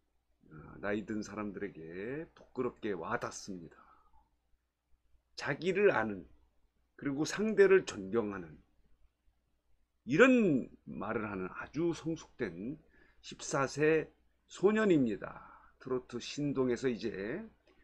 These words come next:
대한민국 트로트의 미래를 이끌어갈 영재입니다. 성숙된 또 다른 모습을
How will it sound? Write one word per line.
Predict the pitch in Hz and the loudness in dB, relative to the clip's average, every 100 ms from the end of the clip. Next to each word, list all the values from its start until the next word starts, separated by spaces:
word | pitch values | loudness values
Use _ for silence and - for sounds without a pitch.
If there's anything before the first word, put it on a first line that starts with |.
| _ - | _ -10
대한민국 | 110 113 113 113 110 113 - | -4 -2 -2 -4 -6 -8 -10
트로트의 | - 143 - 156 160 175 156 - _ | -6 -6 -4 0 2 2 0 -8 _
미래를 | - 117 139 156 139 104 | -8 -2 2 2 2 -4
이끌어갈 | - 107 90 87 80 85 113 190 220 - _ - | -8 -8 -8 -12 -14 -10 -8 -10 -12 -20 _ -10
영재입니다. | 95 107 107 110 101 90 - - - - - _ _ _ _ _ _ _ _ | -6 -6 -4 -4 -6 -8 -12 -18 -18 -20 -20 _ _ _ _ _ _ _ _
성숙된 | - 180 185 185 180 _ 185 190 180 - _ | -4 -2 -2 -4 -8 _ 0 0 0 -8 _
또 | - 208 | -4 6
다른 | 208 202 185 | 6 6 0
모습을 | 139 131 110 101 90 | -4 -6 -10 -10 -10